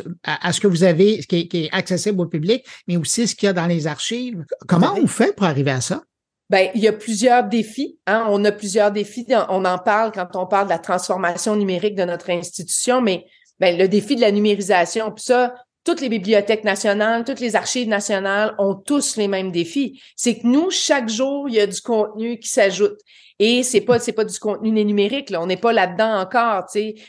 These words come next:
Speaker 2: Par, par exemple, les archives, euh, nées, euh, les archives gouvernementales dont on est dépositaire, ben, il y a un, il y a un calendrier. Alors, on dépose pas la, la journée même où on crée le document.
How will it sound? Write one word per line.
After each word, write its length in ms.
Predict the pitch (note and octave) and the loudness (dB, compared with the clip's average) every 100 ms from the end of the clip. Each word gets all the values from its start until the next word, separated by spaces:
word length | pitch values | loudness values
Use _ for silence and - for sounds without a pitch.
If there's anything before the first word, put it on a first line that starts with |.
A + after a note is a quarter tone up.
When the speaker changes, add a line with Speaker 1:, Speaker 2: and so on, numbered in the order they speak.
| - | -4
Speaker 2:
Par, 140 | G3 F#3+ - | -2 0 2
par 140 | F3 | 2
exemple, 360 | F3+ F3+ A#3 G#3+ | 2 2 0 0
les 140 | F#3+ | 0
archives, 560 | E3+ - - B3+ B3 - - - - | 0 -2 -4 -4 -4 -8 -16 -14 0
euh, 200 | F#3 F#3 - | 2 2 2
nées, 480 | G3+ A3 A#3+ A#3+ - | 0 2 0 -2 -6
euh, 140 | - E3+ | -2 0
les 220 | G3 G3+ | 0 0
archives 260 | G3 C4 | 0 -2
gouvernementales 1040 | G3+ G#3 G3 G3 F#3 F3 G#3+ G#3+ A3+ G#3 - _ | -4 -2 0 0 -2 -2 0 2 2 -2 -8 _
dont 160 | F3 G3 | -6 -4
on 120 | G#3 F#3+ | -2 -4
est 60 | |
dépositaire, 840 | F3+ F3+ F#3+ F3 - G#3+ B3+ F4+ - _ _ | -4 -6 -6 -8 0 2 4 0 -4 _ _
ben, 120 | F#3+ F#3+ | 2 4
il 80 | |
y 40 | G3+ | 4
a 140 | G3 | 2
un, 80 | F#3 | 0
il 80 | F#3 | -4
y 60 | F3+ | -4
a 20 | |
un 60 | F3+ | -4
calendrier. 840 | - F#3 F#3+ F#3+ F3 F#3+ B3+ C4+ | 2 2 2 -4 -6 -6 -2 0
Alors, 220 | F3+ F3+ | 2 2
on 100 | F#3 | 2
dépose 520 | F#3+ G#3 A3+ G#3 - | 2 2 2 0 -2
pas 260 | - C4 A3 | -2 2 4
la, 180 | G3 F3+ | 4 4
la 140 | F#3 | 2
journée 300 | F#3+ G#3 G3+ | 2 -2 -2
même 260 | G#3 A3 G#3 | -2 -4 -4
où 40 | |
on 180 | F#3 F#3 | -4 -6
crée 180 | - A3 | -6 -8
le 80 | |
document. 500 | F3+ F3+ - A#3 C4 | -4 -4 -4 -4 -4